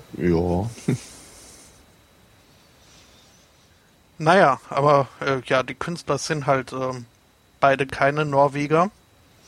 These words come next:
Speaker 2: Der eine hat wohl auch, äh, afrikanische Wurzeln. Und, ähm,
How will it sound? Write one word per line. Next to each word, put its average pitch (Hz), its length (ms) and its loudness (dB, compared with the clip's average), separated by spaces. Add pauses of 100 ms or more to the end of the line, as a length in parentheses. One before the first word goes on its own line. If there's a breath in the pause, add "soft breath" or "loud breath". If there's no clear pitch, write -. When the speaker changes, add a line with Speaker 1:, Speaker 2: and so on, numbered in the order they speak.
(380 soft breath)
Speaker 2:
Der 131 120 0
eine 131 200 0
hat 135 220 -4
wohl 131 100 0
auch, 127 220 0
äh, 127 40 -2
afrikanische 131 960 -2
Wurzeln. 151 580 -2 (1600 loud breath)
Und, 139 420 0
ähm, 131 480 0